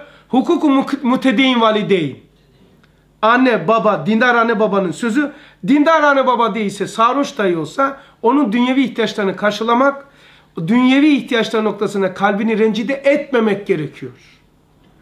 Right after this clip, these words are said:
"Aa, baba otur be, kafasızın birisisin zaten. Ne, ne, ne namaza karşı çıkıyorsun baba ya? Otur ya orada cehennem oduncusu." Hayır, böyle diyemezsin.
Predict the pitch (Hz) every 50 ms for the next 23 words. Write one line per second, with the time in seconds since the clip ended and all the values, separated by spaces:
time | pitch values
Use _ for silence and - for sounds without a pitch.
0 | _ _ _ _ 233 226 226 214 208 202 196 240 220 220 233 233 233 240 - -
1 | 294 254 202 165 180 202 220 226 220 190 - - - - _ - 247 196 165 -
2 | 220 214 - - 185 180 226 220 202 214 202 202 196 - 185 156 - - 170 156
3 | 156 180 170 170 170 196 190 156 143 - - - _ - 240 330 349 349 330 320
4 | 294 262 202 - - - - 214 269 320 339 349 330 311 285 240 269 262 262 247
5 | 226 202 233 - - 208 - 220 202 - - 196 196 240 277 269 262 214 196 202
6 | 220 240 226 - - - _ - 262 269 277 285 330 320 311 302 294 285 277 269
7 | 247 254 214 - 233 220 220 220 220 214 202 190 196 190 170 170 151 - 156 127
8 | - _ _ _ 185 180 175 170 156 160 165 165 170 160 160 185 180 160 156 151
9 | 151 - - 160